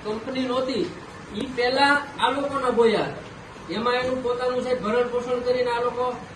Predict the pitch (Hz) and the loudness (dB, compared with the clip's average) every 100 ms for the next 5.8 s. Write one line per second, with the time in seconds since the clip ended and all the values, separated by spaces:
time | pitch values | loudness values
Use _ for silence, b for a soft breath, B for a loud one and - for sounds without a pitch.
0 | - 240 247 240 233 226 233 - 247 214 | -4 0 2 2 0 -2 -2 0 2 2
1 | 208 233 254 262 247 254 247 143 139 123 | 4 2 2 0 0 0 0 -2 -6 -10
2 | 117 - - - 196 180 175 - 143 175 | -12 -14 -16 -14 -12 -12 -14 -14 -14 -8
3 | 175 190 196 196 196 214 220 214 214 214 | -6 -4 -4 -4 -2 -2 -2 -4 -2 -4
4 | 226 220 240 226 220 170 156 185 208 202 | -4 -4 -4 -4 -4 -4 -4 -4 -4 -8
5 | 214 208 214 214 214 196 196 | -8 -8 -6 -2 -2 -2 -4